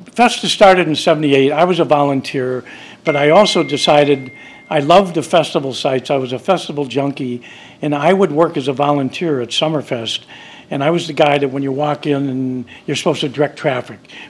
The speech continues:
People come in, they say, "I need so-and-so, I've got a problem." And I say, "Well, you gotta go see so-and-so." And there were a couple of us that did that.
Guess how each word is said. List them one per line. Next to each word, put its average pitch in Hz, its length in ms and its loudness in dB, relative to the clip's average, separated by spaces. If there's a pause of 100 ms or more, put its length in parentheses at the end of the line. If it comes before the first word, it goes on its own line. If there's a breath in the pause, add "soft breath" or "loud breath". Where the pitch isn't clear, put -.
People 156 180 -2
come 147 220 -2
in, 143 160 0
they 139 100 0
say, 131 200 -2
"I 135 100 -2
need 143 200 0
so-and-so, 143 540 -2
I've 127 140 -8
got 131 140 -4
a 127 40 -6
problem." 143 500 -6 (400 loud breath)
And 143 140 -4
I 139 80 0
say, 139 180 -2
"Well, 131 120 -2
you 147 100 -4
gotta 143 220 0
go 127 160 -4
see 139 200 -8
so-and-so." 131 600 -6
And 123 60 -10
there 123 80 -12
were 120 40 -14
a - 20 -16
couple 143 280 -4
of 123 80 -8
us 131 240 -8 (260 loud breath)
that 127 160 -8
did 170 200 -2
that. 113 340 -6